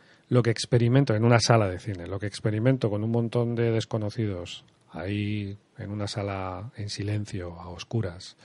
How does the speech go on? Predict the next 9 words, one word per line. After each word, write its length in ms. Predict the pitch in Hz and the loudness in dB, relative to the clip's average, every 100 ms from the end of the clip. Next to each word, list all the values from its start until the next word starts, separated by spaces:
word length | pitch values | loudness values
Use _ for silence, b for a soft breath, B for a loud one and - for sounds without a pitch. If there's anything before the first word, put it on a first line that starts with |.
| B B B B B B _ _ - - | B B B B B B _ _ -16 -2
lo 140 | 107 | 0
que 100 | 104 | 2
experimento 680 | 101 - - 101 107 139 139 | -2 -2 -2 2 6 6 8
viendo 220 | 135 131 | 8 8
la 120 | 120 110 | 6 4
película, 500 | 107 113 131 139 151 _ - _ | 0 2 2 2 -2 _ -20 _
te 120 | 104 | -4
puedo 220 | - 123 123 | 2 4 6
asegurar 460 | 117 113 120 131 | 4 4 2 0